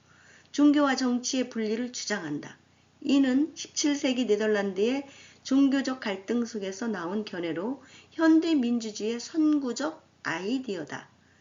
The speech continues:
스피노자의 민주주의적 관점은 코나투스의 사회적 적용에서 나온다. 인간들은 이성을 통해 욕망의 공통성을 인식하고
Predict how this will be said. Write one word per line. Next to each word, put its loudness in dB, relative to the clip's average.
스피노자의 2
민주주의적 0
관점은 -6
코나투스의 -4
사회적 -6
적용에서 -2
나온다. -6
인간들은 2
이성을 -2
통해 -8
욕망의 0
공통성을 -4
인식하고 -6